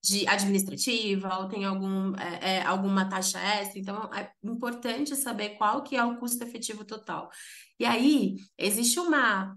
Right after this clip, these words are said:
taxa de juros básica aí da nossa economia, que ela chama taxa Selic, né? E é importante também avaliar,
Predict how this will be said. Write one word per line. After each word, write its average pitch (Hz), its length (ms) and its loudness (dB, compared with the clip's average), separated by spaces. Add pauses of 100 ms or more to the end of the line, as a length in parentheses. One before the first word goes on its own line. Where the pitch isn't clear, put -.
(140)
taxa 233 300 -2
de 208 120 -4
juros 208 320 -2
básica 185 580 4
aí 170 180 -4
da 175 100 -8
nossa 190 260 -2
economia, 185 680 -2
que 180 120 -10
ela 175 140 -4
chama 180 380 -4
taxa 190 300 0
Selic, 196 580 -4
né? 170 240 -8 (340)
E 175 60 -2
é 247 80 2
importante 285 600 2
também 226 400 0
avaliar, 202 760 0